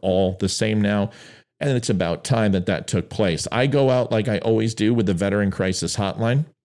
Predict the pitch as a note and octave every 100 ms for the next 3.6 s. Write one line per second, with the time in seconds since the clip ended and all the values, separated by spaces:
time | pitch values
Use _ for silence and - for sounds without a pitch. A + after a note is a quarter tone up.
0 | - _ _ _ - A2+ A#2 A2 G2+ -
1 | B2+ F2+ E2 - G#2+ - F#2+ F#2 F2+ G2+
2 | G#2+ - G#2 - G2+ F2+ - F#2 F2+ F#2+
3 | F#2 - F#2+ - A2+ A#2+